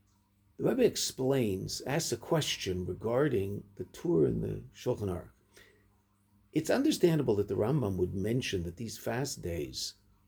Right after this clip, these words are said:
are turned into days of joy, or ultimately days of joy. And it's not just that they stop being fast days, they ultimately are transformed into times of joy. And not only the days, but actually the fast itself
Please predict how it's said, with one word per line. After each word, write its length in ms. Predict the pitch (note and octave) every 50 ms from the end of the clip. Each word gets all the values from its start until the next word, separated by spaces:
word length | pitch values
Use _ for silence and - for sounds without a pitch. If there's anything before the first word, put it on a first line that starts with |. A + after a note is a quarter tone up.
| _ _ _ _ _ _ -
are 140 | G#2 G#2 G2+
turned 420 | - - - - B2+ A#2+ B2 A2
into 240 | A2 G2+ G2 - - F#2
days 400 | - G#2 G2+ F#2+ F#2+ F#2 - F#2+
of 180 | F#2 F#2 F#2+
joy, 420 | - - - F#2+ F2+ - - - - -
or 140 | - - -
ultimately 600 | G#2+ G#2 G2+ G2+ - G2 F#2 F#2 F2+ - G2 F#2+
days 280 | F2 G2 F#2+ F2+ F2 F2+
of 140 | F#2 E2+ F#2
joy. 380 | - F#2+ F#2 F2+ F#2 F#2+ - - - - - -
And 120 | - A2+ A#2+
it's 140 | - -
not 180 | - B3 B3+ B3
just 240 | - - C3 - -
that 140 | - G2 -
they 220 | - G2+ G2 G2 - - - - - _
stop 500 | - - - - - D3 A#2+ G#2+ - -
being 220 | - F2+ E2+ F#2 F2+
fast 360 | - D#3+ D3 C3+ B2+ - -
days, 220 | G#2 F2+ F2+ F#2
they 220 | F2+ G2+ F#2+ - -
ultimately 480 | B2+ C3 B2 - A#2 A2 G#2 - G#2+ G#2
are 60 | G2+
transformed 640 | - - - A2 G#2 G2+ - - - B2+ A#2 A2 G2+
into 220 | G#2+ G2+ G2 - -
times 340 | - G2 A2 - F#2 F#2
of 100 | F#2 F2+
joy. 280 | G2+ - G#2+ A2+ A#2 A#2 -
And 160 | B2 A#2 A2
not 220 | A#2 C3 C3+ C#3+
only 220 | D#3+ C#3+ A#2 G#2+ G#2
the 120 | G2+ G#2
days, 380 | F#2+ F2+ A#2+ A#2+ A#2+ A2+ A2+ -
but 140 | - G#2 G#2
actually 300 | G#2+ G#2 - - G2+ G2
the 100 | - F2+
fast 540 | - - - A#2 G#2+ G#2+ G#2 - - -
itself 680 | G2 - - - - - F3 C#3+ F#2+ C#2+ - - -